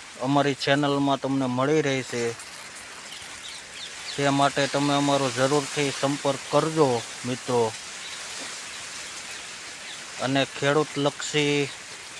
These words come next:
આવા જ અમારા માહિતીવાળા અને ડિટેલવાળા વીડિયો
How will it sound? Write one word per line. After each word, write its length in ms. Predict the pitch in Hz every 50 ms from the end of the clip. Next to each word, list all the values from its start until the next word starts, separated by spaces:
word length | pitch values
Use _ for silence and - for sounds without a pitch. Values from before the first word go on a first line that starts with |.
| - - - - -
આવા 360 | - 117 127 135 147 147 147 147
જ 40 | 135 -
અમારા 520 | 131 139 143 143 139 143 143 139 139 139 135 127 - - - -
માહિતીવાળા 960 | 120 113 117 120 131 135 147 143 - - 143 139 143 143 143 139 143 139 139 139 135 - - - - - - - - - - - - - - - - - - - - -
અને 280 | 123 127 135 135 135 135 135 135 135 131 - - -
ડિટેલવાળા 760 | - 127 131 131 - 160 151 147 147 139 135 139 139 139 135
વીડિયો 520 | 127 123 127 135 147 165 160 151 139 123